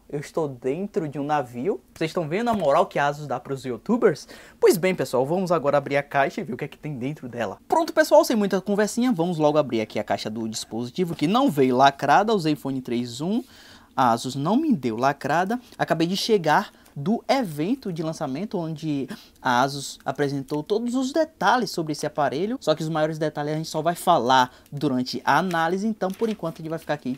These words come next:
com as primeiras impressões e unboxing. Que delícia de smartphone, hein? Lembra muito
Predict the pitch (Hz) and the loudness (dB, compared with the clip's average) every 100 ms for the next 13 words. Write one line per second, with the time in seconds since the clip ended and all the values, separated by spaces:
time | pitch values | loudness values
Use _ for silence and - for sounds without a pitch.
0 | - - 135 131 - 151 147 151 165 185 | -6 0 2 2 -2 -4 -4 -4 -4 -6
1 | - 208 254 - 254 277 147 95 - 92 | -4 -4 -4 -4 -2 0 2 0 -4 -12
2 | - 202 170 170 147 151 147 131 135 135 | -6 -2 2 2 2 0 -2 -6 -6 -8
3 | 123 - 120 143 214 190 220 269 226 135 | -8 -10 -10 -6 -6 -4 -4 -6 -8 -8
4 | 147 190 466 - 190 131 | -4 -2 -2 -4 -6 -6